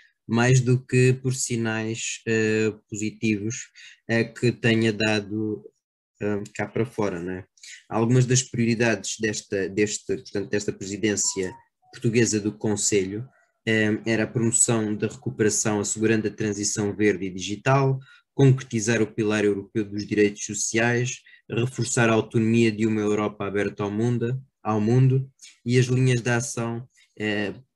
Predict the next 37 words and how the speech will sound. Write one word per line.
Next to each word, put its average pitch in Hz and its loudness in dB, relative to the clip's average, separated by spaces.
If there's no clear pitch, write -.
é 113 2
Portugal 117 -2
trabalha 113 0
por 107 -4
uma 107 0
União 107 0
Europeia 104 0
mais 104 -2
resiliente, 107 0
social, 110 -2
verde, 110 0
digital 104 -4
e 101 -2
global, 104 -2
e, 131 -2
portanto, 131 2
como 117 0
nós 113 0
vemos 104 -4
aqui 104 -4
por 104 2
estes - -2
pontos, 104 -4
eh, 101 2
uma 110 2
das 104 0
grandes 110 -2
preocupações, 104 -2
pelos 92 -6
vistos, - -6
da 104 0
União 101 4
Europeia 98 2
é - 2
a - -2
transição 92 -4
digital, 123 2